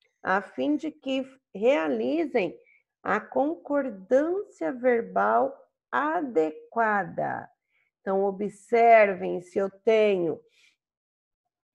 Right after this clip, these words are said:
o verbo após sujeito composto,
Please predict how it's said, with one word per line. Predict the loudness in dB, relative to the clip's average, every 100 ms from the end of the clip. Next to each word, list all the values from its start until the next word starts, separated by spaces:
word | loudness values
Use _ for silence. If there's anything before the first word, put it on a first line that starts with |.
| -6
o | -6
verbo | -2 4 6 6 4 2
após | 0 0 0 4 6 4 0 -6
sujeito | -6 -4 -4 -4
composto, | -6 -6 -4 -2 2 2 0 -4 -6 -8